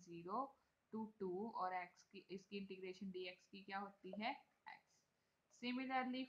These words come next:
four बाहर आ जाएगा, constant की integration अब यहाँ डीवाई है तो यहाँ पर आ जाएगी y, limits one to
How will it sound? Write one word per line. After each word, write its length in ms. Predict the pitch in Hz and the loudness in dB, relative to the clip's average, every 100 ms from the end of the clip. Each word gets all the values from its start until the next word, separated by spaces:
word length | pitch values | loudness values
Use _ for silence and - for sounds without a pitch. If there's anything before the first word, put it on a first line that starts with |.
| - | 0
four 240 | 214 214 208 | 4 4 8
बाहर 320 | 202 214 226 | 8 8 8
आ 140 | 226 220 | 6 6
जाएगा, 360 | 226 214 226 226 - | 2 2 4 4 4
constant 540 | 208 196 208 214 214 | 4 4 2 0 0
की 140 | 214 208 | 0 0
integration 560 | 202 202 208 202 220 202 | 0 -2 -2 -4 -2 -2
अब 120 | 202 | 0
यहाँ 140 | 196 185 | -2 -2
डीवाई 480 | 185 185 202 208 | -4 -2 0 2
है 160 | 226 214 | 2 -2
तो 160 | 214 180 | -4 -4
यहाँ 220 | 175 175 180 | -4 -4 -6
पर 80 | |
आ 80 | 175 | -8
जाएगी 380 | 165 165 165 170 170 | -6 -8 -6 -6 0
y, 300 | 175 208 240 - _ _ - | 2 2 -2 -8 _ _ -4
limits 640 | 180 175 196 240 240 - 185 | -2 0 2 2 0 -6 -6
one 240 | 175 170 170 | -4 -2 -4
to 120 | - | 0